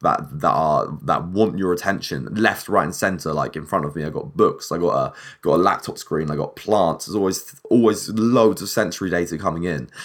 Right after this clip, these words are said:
and throw social media into the mix and things online and the internet and T V and all these noises and notifications on your phone. And we have this constant input of, of sensory data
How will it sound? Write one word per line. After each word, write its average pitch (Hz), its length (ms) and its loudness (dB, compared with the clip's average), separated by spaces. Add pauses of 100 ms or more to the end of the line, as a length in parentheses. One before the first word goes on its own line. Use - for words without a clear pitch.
(180)
and 87 200 -2
throw 104 160 2
social 95 340 0
media 113 240 2
into 95 180 0
the 85 60 -6
mix 92 320 -2
and 73 160 -8
things 92 240 -4
online 90 400 2
and 80 100 -4
the 92 80 0
internet 92 360 -2
and 71 100 -6
T 87 220 -4
V 95 260 0
and 90 140 0
all 95 80 2
these 78 200 -8
noises 92 560 2
and 87 140 -4
notifications 95 640 -2
on 90 60 -4
your 82 100 -4
phone. 98 440 4 (320)
And 95 80 0
we 101 80 2
have 98 160 -2
this 104 160 -4
constant - 600 -2
input 110 480 0 (300)
of, 69 320 4 (340)
of 87 160 2
sensory - 960 0
data 95 640 0